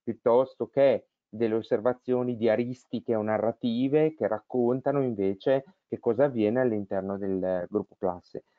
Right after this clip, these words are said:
Credo che questo sia fondamentale. Eh, primo perché ovviamente come progetto per contare ci rivolgiamo anche a un, a una pluralità di persone,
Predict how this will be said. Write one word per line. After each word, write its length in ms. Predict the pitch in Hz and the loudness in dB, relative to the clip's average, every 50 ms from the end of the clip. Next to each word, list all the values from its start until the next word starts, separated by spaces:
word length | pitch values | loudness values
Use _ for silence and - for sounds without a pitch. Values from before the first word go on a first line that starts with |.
| _ _ _ | _ _ _
Credo 260 | _ - 147 147 170 | _ 0 2 2 2
che 100 | 156 160 | 0 -2
questo 340 | - - 156 151 143 - 175 | -2 0 0 0 2 0 -2
sia 200 | - - 143 123 | 0 2 0 0
fondamentale. 840 | - - 120 117 113 113 113 117 113 107 - 104 98 98 98 95 98 - _ _ _ _ _ _ | 2 0 -2 -2 -2 -2 -2 -4 -4 -4 -2 0 0 2 0 0 -2 -6 _ _ _ _ _ _
Eh, 340 | - 123 123 123 120 120 - - | 0 2 4 4 4 4 2 2
primo 340 | - 160 180 196 202 196 | 2 2 4 6 6 4
perché 240 | 190 - 139 - - | 4 2 0 0 0
ovviamente 760 | 151 131 135 143 143 151 170 180 175 - 165 160 165 160 _ _ | 0 0 0 0 0 0 0 0 2 4 4 4 2 0 _ _
come 220 | _ 135 127 131 127 | _ -2 0 0 0
progetto 400 | - 131 123 127 156 156 147 127 | -2 -2 0 0 0 -2 -2 -4
per 120 | - 127 | -6 -4
contare 360 | - 165 156 147 143 151 156 | -4 -2 -2 -2 0 -2 -2
ci 100 | 156 - | -4 -6
rivolgiamo 520 | 123 123 117 123 123 113 139 131 127 123 123 | -6 -4 -2 -2 0 0 0 0 0 0 -2
anche 280 | 131 127 123 - 120 | -2 -2 -2 0 0
a 80 | 110 113 | 0 0
un, 260 | 120 120 120 117 117 | 0 -2 -4 -4 -4
a 800 | 113 110 107 104 104 104 104 - _ _ _ _ _ _ - 117 | -2 -2 -2 -2 -2 -4 -6 -10 _ _ _ _ _ _ -4 -2
una 640 | 117 117 117 110 110 110 107 104 104 104 107 - - | -2 0 0 0 0 0 0 0 0 0 -2 -4 -6
pluralità 760 | _ 143 143 143 147 147 143 143 143 131 127 - 165 156 151 | _ 0 2 4 4 6 6 4 4 2 2 4 4 4 4
di 120 | 123 117 | 2 0
persone, 720 | 107 - 139 143 139 - - 127 120 123 127 143 147 147 | -2 -2 -2 -2 -2 -6 -6 -4 -2 -2 0 -2 -4 -6